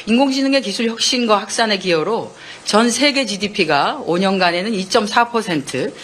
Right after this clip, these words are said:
십 년간 약 사 퍼센트 정도 성장할 것이라고 전망했습니다. 현재 에이아이 기술은 생성형 에이아이를 활용, 생성형 에이아이를 활용해서 지적 노동에 영향을 미치고 있습니다만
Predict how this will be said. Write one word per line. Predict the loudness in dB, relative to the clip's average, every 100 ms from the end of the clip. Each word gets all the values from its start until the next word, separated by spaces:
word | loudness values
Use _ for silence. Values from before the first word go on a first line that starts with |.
| -10
십 | -2 0
년간 | 2 2 2 0 -2
약 | -4
사 | -2 0 2
퍼센트 | 0 -2 -4 -2
정도 | -2 -2
성장할 | -2 0 2 2 0
것이라고 | -2 -2 -2 0 0 -2 -4 -12 -4
전망했습니다. | 0 2 0 -2 -4 -6 -6 -8 -10 -20 -20 -16 -14 -12 -12 -14 -16 -2
현재 | 0 2 2
에이아이 | 2 0 0
기술은 | -2 -4 0 0 0 -2 -4 -6
생성형 | 0 2 2 0 -2 0
에이아이를 | 2 2 0 0 0 -2 -4
활용, | -4 0 2 0 -6 -18 -20 -20 -12
생성형 | 2 4 4 2 2 2
에이아이를 | 2 2 2 -2
활용해서 | -2 0 -2 -2 -2
지적 | -4 0 2 2
노동에 | 2 0 0 -2
영향을 | -2 -2 -2
미치고 | -4 -2 -2
있습니다만 | -2 -4 -2 0 2 0 -2 -10